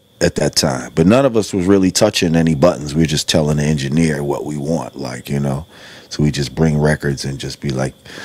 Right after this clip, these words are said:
loop that from there and chop that there, and you know what I mean? Shit like that. Yeah, but that's how that, that's how we made that.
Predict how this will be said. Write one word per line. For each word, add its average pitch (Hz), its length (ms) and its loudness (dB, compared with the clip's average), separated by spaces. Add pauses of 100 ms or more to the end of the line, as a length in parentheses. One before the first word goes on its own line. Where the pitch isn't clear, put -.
(220)
loop 76 240 -4
that 76 220 -2
from 71 200 0
there 76 380 2
and 67 100 -4
chop 80 340 -2
that 78 260 0
there, 78 360 -2
and 67 160 -4
you 76 120 0
know 80 100 4
what 85 60 4
I 85 40 4
mean? 87 300 2 (600)
Shit - 260 -4
like 71 260 -4
that. 76 300 -2 (1900)
Yeah, - 200 -2
but - 140 -14
that's - 220 -4
how 65 140 0
that, - 240 -4 (320)
that's 65 220 -6
how 62 180 -4
we 64 100 -4
made 60 280 -6
that. 60 280 -10